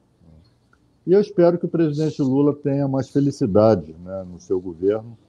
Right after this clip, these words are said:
na hora de nomear pro, o sucessor, o sucessor ao Augusto Aras, né? Nomeie alguém, não é que vá ser nosso aliado, nomeie alguém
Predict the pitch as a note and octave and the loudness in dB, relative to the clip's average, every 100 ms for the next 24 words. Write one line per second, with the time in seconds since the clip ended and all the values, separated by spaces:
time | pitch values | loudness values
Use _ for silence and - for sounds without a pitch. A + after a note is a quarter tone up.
0 | _ G2+ G#2 G2+ A2 G#2 G#2+ A2 G#2+ F#2+ | _ -2 2 2 2 0 -4 -4 -2 -2
1 | G2+ - A2+ G#2+ G2+ F2+ D#2 _ _ _ | -4 -6 -6 -4 -4 -6 -10 _ _ _
2 | _ _ _ _ _ - F2 A2 G2+ G#2+ | _ _ _ _ _ -12 -8 -6 2 2
3 | F#2+ A2 A2+ G2+ A#2 - G2 - G#2+ A2+ | 2 2 2 2 -4 0 -2 2 2 4
4 | A2 G#2 G#2+ - E2+ D2+ D2 F2 F#2 G#2+ | 2 0 -4 0 0 0 -6 -12 -12 -6
5 | A#2 C#3 A2+ E2+ A#2 C3+ G#2 - _ _ | 2 4 4 2 0 0 -2 -8 _ _
6 | _ _ - A#2 D3 D3+ D3 B2 - C#3 | _ _ -4 2 2 4 2 2 2 0
7 | A#2+ A#2 A#2+ A2 F#2 E2 D#2 G#2+ G#2+ C3 | 0 -2 0 2 2 -2 -4 -4 0 2
8 | C#3 G2 E2 A#2 B2+ F#2+ | 2 2 0 -2 0 -4